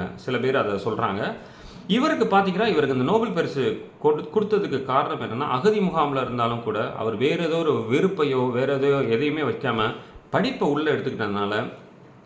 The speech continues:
இன்னைக்கு பாருங்க, அவர் நோபல் பரிசு பெற்ற ஒரு விஞ்ஞானியா இருக்காரு. அவருடைய ஆரம்ப காலங்கள்ல அவரை மறக்கல, அந்த கஷ்டத்தை மறக்கல.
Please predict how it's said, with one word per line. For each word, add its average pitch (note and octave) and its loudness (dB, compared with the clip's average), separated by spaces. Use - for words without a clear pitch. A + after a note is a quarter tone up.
இன்னைக்கு C#3+ 0
பாருங்க, A#2 0
அவர் B2 0
நோபல் C#3 -2
பரிசு - -2
பெற்ற G2 -4
ஒரு A2+ -2
விஞ்ஞானியா G#2+ -2
இருக்காரு. G2 -4
அவருடைய C#3 4
ஆரம்ப G#3 6
காலங்கள்ல E3 0
அவரை B2+ 2
மறக்கல, A2+ 0
அந்த F#2+ -2
கஷ்டத்தை D3 -4
மறக்கல. G#2 -2